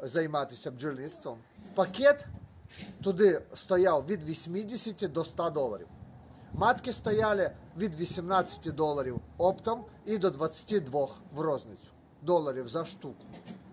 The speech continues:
Друзі, за цей весь період пакети, порахуйте самі, зараз біля сорока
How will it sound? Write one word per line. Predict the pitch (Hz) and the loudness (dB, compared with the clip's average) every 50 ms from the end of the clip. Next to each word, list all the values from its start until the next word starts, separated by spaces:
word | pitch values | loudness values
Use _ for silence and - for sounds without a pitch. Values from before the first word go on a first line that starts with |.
| - - - - - - - - - - - | -20 -20 -20 -20 -20 -20 -20 -18 -18 -8 -2
Друзі, | 170 214 220 185 180 185 | 0 2 2 2 2 2
за | 175 190 185 | 2 2 0
цей | - 240 240 233 | 2 4 2 4
весь | 208 214 214 196 | 4 2 0 -2
період | - - 202 196 233 247 226 180 - - - _ _ _ _ _ - - - - - | 0 0 0 2 2 2 2 2 0 -2 -10 _ _ _ _ _ -20 -20 -20 -2 0
пакети, | 196 180 - - 233 240 233 - - 131 - - - - - - - - - - _ - - - - - - - 403 415 - - - - - - 392 403 - - - - _ _ _ _ | 0 0 2 4 4 4 4 4 0 -4 -6 -8 -16 -20 -20 -20 -20 -20 -20 -20 _ -20 -20 -20 -20 -20 -20 -20 -20 -20 -20 -20 -20 -20 -20 -20 -20 -20 -20 -20 -20 -20 _ _ _ _
порахуйте | 175 165 160 156 - 185 185 175 - 156 | -2 -2 0 0 0 0 -2 -2 -2 -6
самі, | - - 170 175 190 202 208 - - - - - - - | -4 -2 -2 -2 -2 -4 -6 -10 -14 -20 -20 -16 -12 -2
зараз | 143 175 185 175 165 160 147 | 2 4 4 4 2 0 -4
біля | 139 151 190 175 160 151 | -2 -2 0 0 0 0
сорока | - 170 151 151 - - 160 151 165 | 0 0 0 0 0 0 0 0 0